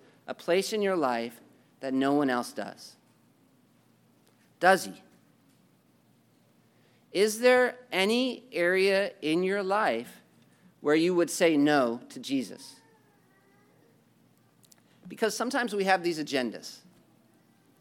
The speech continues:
And, uh, deep down, we are not willing to give up our agenda to follow Jesus. If there's one thing I could wish for us as Christians, <laughs> for myself, but for us as Christians in general, it's just that we be more honest.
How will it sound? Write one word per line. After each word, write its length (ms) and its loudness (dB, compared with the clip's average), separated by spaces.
And, 340 2
uh, 140 4
deep 340 -4
down, 480 2
we 240 -2
are 120 2
not 360 0
willing 520 -2
to 100 -8
give 240 4
up 140 6
our 140 6
agenda 380 -2
to 100 -8
follow 320 -2
Jesus. 580 -12
If 120 -18
there's 180 -6
one 180 -4
thing 180 -4
I 100 0
could 140 -4
wish 220 0
for 160 -2
us 180 0
as 120 -10
Christians, 560 -10
<laughs> 80 -12
for 100 -8
myself, 520 -2
but 180 -2
for 140 2
us 240 2
as 80 -10
Christians 440 -6
in 120 -2
general, 220 -2
it's 100 -8
just 100 -10
that 100 -6
we 120 -4
be 120 -4
more 220 -2
honest. 560 -6